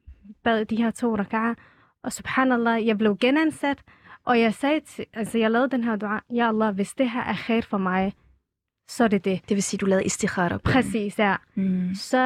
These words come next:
Speaker 1: øh, kan jeg huske, at jeg bliver genansat, men i mellemtiden, så sagde jeg, så,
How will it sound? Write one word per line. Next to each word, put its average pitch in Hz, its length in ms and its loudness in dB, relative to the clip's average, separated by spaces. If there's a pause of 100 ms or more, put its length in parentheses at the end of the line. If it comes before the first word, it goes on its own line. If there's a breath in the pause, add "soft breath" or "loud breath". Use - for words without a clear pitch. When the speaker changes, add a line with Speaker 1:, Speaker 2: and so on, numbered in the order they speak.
Speaker 1:
øh, 233 320 2
kan 226 100 0
jeg 214 60 2
huske, 247 280 -2
at - 20 6
jeg 220 100 2
bliver 202 240 2
genansat, 262 540 0 (140)
men 226 340 2
i 247 80 0
mellemtiden, 247 640 2
så 220 140 -12
sagde 233 360 -2
jeg, - 260 -6
så, 220 180 -6